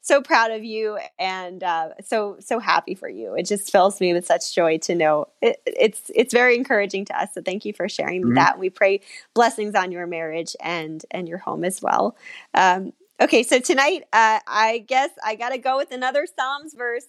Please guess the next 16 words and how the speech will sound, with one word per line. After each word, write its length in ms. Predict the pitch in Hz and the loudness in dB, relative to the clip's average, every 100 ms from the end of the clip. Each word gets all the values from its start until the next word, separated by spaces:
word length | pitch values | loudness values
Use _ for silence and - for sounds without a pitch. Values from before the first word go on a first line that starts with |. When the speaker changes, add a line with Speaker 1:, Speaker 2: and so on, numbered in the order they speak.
| - | -12
Speaker 1:
for 200 | 233 214 | -4 2
our 320 | 214 208 214 | 4 4 4
prayer. 560 | 208 - 240 240 220 220 _ _ _ _ _ - | -2 0 4 4 2 0 _ _ _ _ _ 2
And 400 | 233 226 226 220 | 4 4 0 -2
it's 140 | 254 359 | -4 -4
a 60 | |
simple 360 | 339 349 311 190 | -2 0 2 2
one, 320 | 180 170 202 _ _ | 2 -2 -8 _ _
you 100 | 233 | 2
know, 160 | 226 226 | 4 2
because 280 | 254 277 | 0 -4
there's, 180 | 285 311 - | -2 -4 0
I, 160 | 214 - | 2 4
I 120 | 220 | 2
do 220 | 208 233 220 | 2 -2 2
love 320 | 196 185 | 4 4